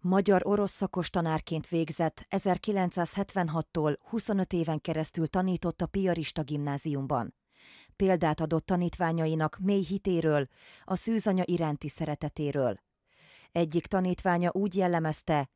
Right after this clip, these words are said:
"Jóságos, szeretnivaló keresztény hite olyan, mint a kőszikla." Mint mondták róla, nevelve oktatott, és nem oktatva nevelt.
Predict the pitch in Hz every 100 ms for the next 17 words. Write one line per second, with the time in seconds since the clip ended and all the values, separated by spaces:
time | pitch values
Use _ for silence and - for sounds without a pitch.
0 | _ _ - - 175 208 - 185 170 156
1 | 147 - - - 190 185 - 170 160 151
2 | 147 - 202 190 - 180 147 156 165 151
3 | 190 180 151 135 _ - - 196 196 175
4 | - 180 156 - 143 160 104 - _ _
5 | _ _ - - - - 196 190 - 214
6 | 220 202 185 175 165 160 143 - _ _
7 | - - 202 214 226 196 196 175 - 160
8 | - 143 - - - 185 170 202 214 220
9 | - 175 151 151 143 139 135 113 -